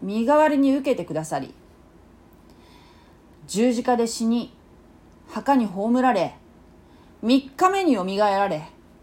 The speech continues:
今も父なる神の右の座について生きておられる。これを信じる者は神と和解し、永遠の滅びから救われる。と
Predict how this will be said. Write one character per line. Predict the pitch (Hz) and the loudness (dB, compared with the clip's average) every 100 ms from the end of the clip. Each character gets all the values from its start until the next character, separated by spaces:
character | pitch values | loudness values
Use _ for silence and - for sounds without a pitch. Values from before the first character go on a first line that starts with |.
| - | -4
今 | 254 240 202 | 0 2 2
も | 175 165 - - - - - | 0 -2 -4 -20 -20 -20 -14
父 | - - 381 | -10 -6 0
な | 359 | 2
る | 233 | 2
神 | 240 202 180 | -2 -6 -6
の | 139 - - | -8 -10 -10
右 | 196 247 311 | 0 0 0
の | 370 370 | 0 0
座 | 269 359 | 4 2
に | 359 285 | 4 -4
つ | - 208 | -4 -6
い | 185 | -6
て | 175 | -8
生 | 220 262 | -6 -8
き | |
て | - | -4
お | 233 220 | -2 2
ら | 247 | 2
れ | 254 | 2
る。 | - - - - - - - - - - - | -2 -12 -20 -20 -20 -20 -20 -20 -20 -20 -18
こ | - | -6
れ | 185 | -2
を | 214 | -2
信 | 208 240 254 | -2 0 2
じ | 262 | 2
る | 262 | 0
者 | 208 180 | -2 0
は | 175 214 - - - - | 2 2 -2 -20 -20 -12
神 | - 302 269 | -2 0 0
と | 202 | 0
和 | 196 | 0
解 | 196 254 | 0 -4
し、 | 247 220 214 - - - | -4 -10 -14 -18 -20 0
永 | 233 254 | 4 6
遠 | 247 233 226 | 4 2 -2
の | 220 | -4
滅 | 220 208 202 | -2 -4 -4
び | |
か | - 160 | -6 -6
ら | 175 | -6
救 | - 269 | -6 0
わ | 302 | 2
れ | 311 | 0
る。 | 320 277 - - - - - - _ _ - - - - | -2 -6 -10 -20 -20 -20 -20 -20 _ _ -20 -20 -20 -2
と | 359 - | 0 0